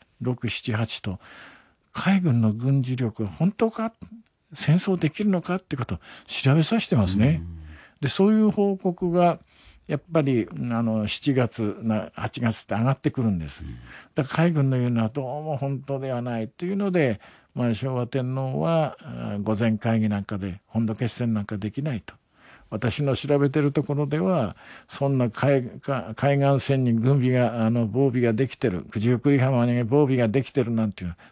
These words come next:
Speaker 1: とんでもない。
Speaker 2: うん。
Speaker 1: まだそんなところではないというようなことを言って、あの、戦争を収めるっていうんですね。で、そのために、やっぱりいろんな、密かにやっぱり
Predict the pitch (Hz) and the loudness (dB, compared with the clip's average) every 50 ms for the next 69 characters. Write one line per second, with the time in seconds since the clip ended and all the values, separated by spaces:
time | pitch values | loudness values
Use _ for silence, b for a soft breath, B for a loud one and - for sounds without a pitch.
0 | B _ - - 131 156 170 180 180 185 165 139 104 - _ - B 67 65 B | B _ -4 -2 -2 0 0 0 -2 -2 -4 -4 -6 -8 _ -14 B -14 -14 B
1 | B B B _ 127 135 131 113 107 - - 147 135 151 156 147 139 - 110 104 | B B B _ 0 2 2 2 0 0 0 0 2 2 0 0 -2 -6 -14 -16
2 | 123 143 107 92 - _ _ _ _ _ - 131 139 135 143 127 135 135 120 123 | -14 -14 -14 -16 -16 _ _ _ _ _ -4 -2 -2 0 0 0 0 0 0 0
3 | 151 180 175 139 - - 92 71 - _ _ - 160 165 165 147 110 107 95 - | 0 0 0 0 -2 -4 -8 -10 -10 _ _ 0 2 4 4 4 2 0 0 0
4 | 110 101 104 113 110 - _ _ _ - 156 120 87 - B B B B B B | 0 2 2 0 0 -2 _ _ _ 4 4 4 2 0 B B B B B B
5 | B - 120 107 95 - - 113 104 92 - 110 98 92 85 - 110 110 107 95 | B -4 -2 -2 -2 2 2 2 2 2 0 -2 -2 -2 0 2 2 4 2 2
6 | 85 _ _ 90 87 80 73 73 - 104 127 151 151 B B B B B B B | 0 _ _ -4 -4 -4 -4 -4 -2 -2 -2 -2 -4 B B B B B B B
7 | - 135 - 208 208 233 226 - 240 240 240 220 185 151 131 - B B B B | -6 -2 0 2 2 2 0 -2 -2 0 2 2 2 0 -2 -4 B B B B
8 | B B B B B _ 165 151 143 _ 190 165 143 123 _ - - - 175 156 | B B B B B _ -8 -8 -6 _ -4 -4 -4 -4 _ -14 -14 -6 -6 -4
9 | 156 196 202 208 208 208 208 202 202 202 190 175 143 139 - - - 262 254 - | -2 -2 -2 0 0 2 2 2 2 2 2 2 0 -2 -2 -2 -2 -2 -2 0
10 | - 208 202 185 170 165 _ - 196 190 175 156 131 117 110 - | 0 0 2 2 0 -2 _ -2 0 2 2 2 2 0 -2 -6